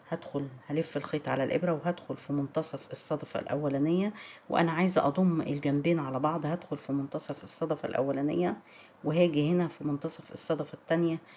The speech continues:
وهدخل وهسحب الخيط وهعمل العمود التاني،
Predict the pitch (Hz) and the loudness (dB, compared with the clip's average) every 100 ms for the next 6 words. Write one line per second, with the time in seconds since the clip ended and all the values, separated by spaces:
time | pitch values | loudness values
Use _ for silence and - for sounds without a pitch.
0 | - - 147 170 180 - 156 151 135 143 | -20 -8 -4 -4 -4 -6 -6 -6 -6 -4
1 | 160 - - 170 - - 156 147 - 151 | -6 -10 -10 -10 -10 -12 -10 -8 -4 -2
2 | 175 185 - - - - _ - - 156 | -2 -4 -12 -20 -20 -20 _ -16 -6 -2
3 | 160 147 147 147 - 143 127 139 147 139 | 2 2 2 0 -2 -2 -2 -2 -2 -4
4 | - - - 156 175 202 247 | -8 -8 -2 2 4 2 0